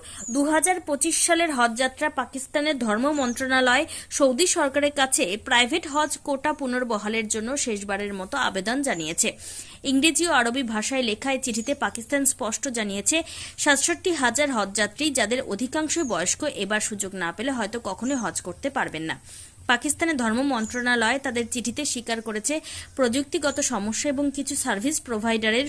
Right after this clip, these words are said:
ফি পরিশোধে ব্যর্থতার কারণে এই সাতষট্টি হাজার যাত্রীর নিবন্ধন সম্পন্ন হয়নি।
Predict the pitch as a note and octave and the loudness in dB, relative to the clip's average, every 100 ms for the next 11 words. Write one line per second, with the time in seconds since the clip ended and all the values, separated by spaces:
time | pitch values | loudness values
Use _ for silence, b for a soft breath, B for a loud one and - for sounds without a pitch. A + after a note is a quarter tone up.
0 | - C4 B3+ B3+ G3 F#3+ G3+ G3 E4 B | -4 -4 -4 -4 -6 -4 -2 2 2 B
1 | B B G#3 F#3+ - C4 D4+ C4 G#3+ F3+ | B B 0 0 0 -2 -2 0 0 0
2 | G#3+ C#4 F#3 B3+ - A3 - D4+ E4+ D4+ | 0 -2 -2 -2 -2 -2 -2 -2 0 -2
3 | A3 A#3+ A3 F3 - C4+ B3+ G3+ G3 G3+ | 0 -2 0 -2 -2 0 0 -2 -2 0
4 | C#4 D#4 B3+ F#3+ G3 F3+ E3+ D#3+ D#3+ | 0 0 -2 -4 -6 -6 -6 -6 -6